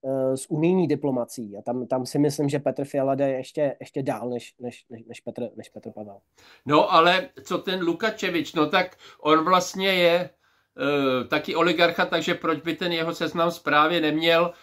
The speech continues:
Speaker 2: eh, publikovat články o tom, jak, jací dokonalí jsou čeští oligarchové, jak v-, to je, eh, všem prospěšné, že? Že jsou tak úspěšní.
Speaker 1: Se-, se-, Seznam Zprávy je,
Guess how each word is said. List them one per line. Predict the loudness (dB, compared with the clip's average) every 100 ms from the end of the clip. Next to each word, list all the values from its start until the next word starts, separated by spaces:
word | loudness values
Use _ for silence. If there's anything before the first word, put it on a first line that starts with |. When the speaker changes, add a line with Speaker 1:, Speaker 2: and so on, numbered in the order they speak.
| _ -6
Speaker 2:
eh, | 0 2 2 0 -4 -4
publikovat | -6 -2 -2 2 2 2 -2
články | 0 4 4 2 0 0 0
o | -2
tom, | -2 -2 0
jak, | -2 -2
jací | -4 -4 -6 -4
dokonalí | -2 0 0 2 0 -2
jsou | -2 2 2
čeští | 0 -4 -4 -8 -4
oligarchové, | -2 0 0 0 -2 0 2
jak | 2 -2 -6
v-, | -8 -2 -2
to | -2 -4 0
je, | 0 0 -2 -10 -10 -6
eh, | -4
všem | 0 0 0
prospěšné, | -2 -4 -4 -4 -4 -4 -4 -4
že? | -4 -6 -10 _ _ -14
Že | -6
jsou | -2
tak | -2 -4 -4
úspěšní. | -8 -4 -6 -6 -10 -10 -12 -14 -16 -8
Speaker 1:
Se-, | -6 -6 -4
se-, | -2 -2
Seznam | -4 0 0
Zprávy | 2 0 2 2
je, | 0